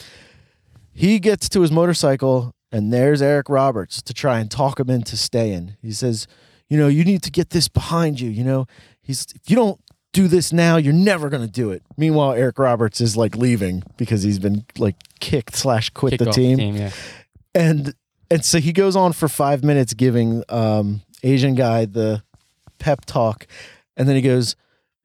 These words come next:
Speaker 1: "And if you're just gonna leave, then you're an asshole." And so then he just leaves. And then Asian guy <laughs> just leaves. He, like, drives away on his motorcycle, where we get another five-minute motorcycle montage of him <laughs> cruising down the highway at thirty-five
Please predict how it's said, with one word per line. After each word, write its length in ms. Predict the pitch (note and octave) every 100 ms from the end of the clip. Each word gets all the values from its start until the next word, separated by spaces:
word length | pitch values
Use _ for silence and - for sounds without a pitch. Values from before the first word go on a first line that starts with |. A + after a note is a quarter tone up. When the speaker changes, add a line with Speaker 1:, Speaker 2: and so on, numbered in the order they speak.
| _ -
Speaker 1:
"And 120 | D3
if 100 | A2+
you're 80 | D3
just 140 | -
gonna 140 | - E3
leave, 260 | D#3 E3+ C3+
then 120 | A#2
you're 160 | A#2
an 80 | F#2
asshole." 760 | - A2+ G2 - G#2 D2 - - _ _ _ _ _ _
And 140 | C#3+ D3+
so 140 | -
then 80 | F3+
he 80 | D#3
just 220 | C#3 A#2+
leaves. 260 | B2 A2 -
And 160 | D#3+
then 140 | F#3 F3+
Asian 260 | F#3+ G#3
guy 200 | E3 G3+
<laughs> 0 |
just 220 | F#3 C#4
leaves. 580 | - D#3 - B3 G#3+ -
He, 100 | F3+
like, 240 | D3+ D3 B2
drives 340 | C3+ C3 B2+
away 220 | C3+ C#3
on 140 | B2+ A2+
his 120 | G#2+
motorcycle, 640 | B2+ C3+ C#3 B2 G#2+ A2 - - -
where 160 | D3 E3
we 140 | E3
get 160 | D#3 F3
another 320 | E3+ F3 F3+
five-minute 920 | - - - C#3+ D3 C#3+ C#3+ C#3 C#3 C#3+
motorcycle 760 | B2+ B2+ B2+ B2+ C3+ B2 A2+
montage 720 | G#2+ G2+ G2 G2 A2 F#2 G2 G2 -
of 120 | A#2+
him 360 | A#2+ D3+ E3 E3 -
<laughs> 140 | _
cruising 640 | - - F#3 - - A3+ F#3+
down 240 | E3+ E3+
the 80 | D#3+
highway 600 | C#3+ D#3 D3 - D#3+ E3+
at 180 | B2+ B2+
thirty-five 1120 | - - G3+ F3 F#3 A3 - - - G3+ -